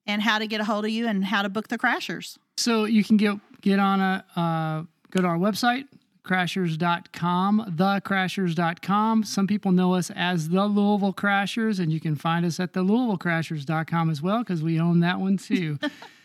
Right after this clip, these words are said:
Speaker 2: Um, we also are on Instagram. We're also on Facebook. Both of those, you can find them under the Crasher Band.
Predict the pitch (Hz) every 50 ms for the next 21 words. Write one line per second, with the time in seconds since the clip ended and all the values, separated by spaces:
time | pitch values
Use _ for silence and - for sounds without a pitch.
0 | _ _ _ _ _ _ _ - 208 185 185 185 175 175 185 196 208 180 175 196
1 | 196 190 190 185 185 190 220 - _ _ _ - 202 202 202 190 - 220 202 196
2 | 196 190 185 170 175 214 220 - - 269 214 240 240 254 262 262 269 269 269 254
3 | - _ _ _ _ _ _ 185 170 175 180 185 185 170 - - 196 190 185 185
4 | 180 180 - - 175 160 156 156 151 - - - 220 240 254 - - - - 247
5 | 247 247 240 - - - _ _ - 175 185 190 180 196 180 185 185 180 170 180
6 | 175 160 - 180 175 170 175 170 170 151 160 - - 170 170 175 160 - 180 160
7 | 175 175 175 180 180 185 185 190 196 185